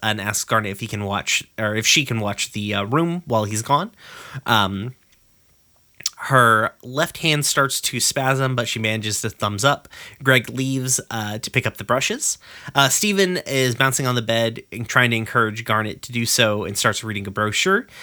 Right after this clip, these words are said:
Uh, Garnet begins to act strangely, speaking to herself, uh, as though, you know, embodying the Ruby and Sapphire sides of herself. Um, the Ruby side says that Garnet, uh, the Ruby side of Garnet, sorry,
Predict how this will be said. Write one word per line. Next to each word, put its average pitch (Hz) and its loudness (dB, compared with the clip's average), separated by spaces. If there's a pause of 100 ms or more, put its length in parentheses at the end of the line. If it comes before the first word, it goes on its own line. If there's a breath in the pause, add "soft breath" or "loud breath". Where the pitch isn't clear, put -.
(200 loud breath)
Uh, 120 2
Garnet 165 2
begins 131 0
to 120 -4
act 107 -4
strangely, 135 0
speaking 123 -2
to 123 0
herself, 113 0
uh, 107 -4
as 117 2
though, 117 -2
you 131 0
know, 110 0
embodying 123 2 (240 loud breath)
the 139 2
Ruby 123 0
and 107 -4
Sapphire 107 0
sides 147 0
of 135 -6
herself. 143 -2 (460 loud breath)
Um, 104 0 (880 loud breath)
the 123 2
Ruby 135 2
side 123 4
says 117 0
that 113 0
Garnet, 117 0 (140)
uh, 92 -4 (1120)
the 131 -2
Ruby 151 4
side 117 4
of 147 4
Garnet, 101 -4
sorry, 104 0